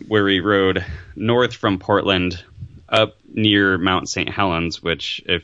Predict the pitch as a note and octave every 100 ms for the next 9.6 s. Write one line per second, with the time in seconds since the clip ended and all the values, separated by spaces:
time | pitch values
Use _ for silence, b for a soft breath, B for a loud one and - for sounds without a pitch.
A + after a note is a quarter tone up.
0 | - F#2 F2+ F2 D#2+ D#2 D2 D#2+ D#2+ D#2+
1 | E2+ D#2 D2+ D#2+ - - F2+ - D#2+ D2+
2 | D#2 D#2 D2+ - D#2+ C#2+ - F2+ E2 D2
3 | - D2+ D2 E2+ D#2 D2+ C#2+ D2 C#2+ D2
4 | - D2 C#2+ C#2 D2+ D2+ C#2+ C#2+ C#2 C#2
5 | C#2+ C#2+ - - C#2+ - - - D2 B1+
6 | D2+ F2 - - - D#2 D2+ C#2+ C#2 C#2+
7 | - B B B B - - F#2+ F2+ F2
8 | F#2 F#2 F#2 G#2 F2 D#2+ E2 E2+ D#2+ -
9 | _ F#2 F2 F2 E2+ -